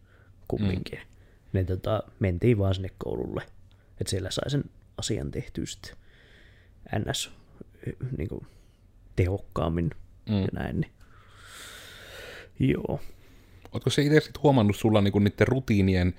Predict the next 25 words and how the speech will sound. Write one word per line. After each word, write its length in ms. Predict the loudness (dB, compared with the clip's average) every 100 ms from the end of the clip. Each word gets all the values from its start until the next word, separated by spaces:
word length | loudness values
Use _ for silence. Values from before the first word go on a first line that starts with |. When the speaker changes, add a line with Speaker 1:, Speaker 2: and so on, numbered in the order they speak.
| -8 -16 -6
Speaker 2:
kanssa, 580 | 4 4 4 0 -8 -8 -8 -6
että 200 | -2 2
onks 200 | 2 4
niinku 160 | 4
mitään 320 | 4 4 4
semmosia, 300 | 4 4 4
että 100 | 2
onko 140 | 6 6
jotkut 280 | 6 4 2
rutiinit 540 | 0 2 2 4 8
helpompia 580 | 10 10 8 6 4 2
kuin 180 | -2 -2
toiset, 580 | 2 2 2 -2 -4 -12 -2
vai 100 | 0
onks 220 | 0 0
se 100 | 2
enemmän 260 | 4 4 2
sit 140 | -2
semmonen, 420 | -2 0 0 -2 -6
että 360 | -4 -4 -4 -6 -20 -20 -20 -20 -20 -20 -20 -20 -20 0
aidon 420 | 6 8 8 6 4
rutiinin 520 | 2 4 2 2 0
luominen 420 | 0 0 -2 -2
on 140 | -4 -4
aika 380 | -8 -8 -10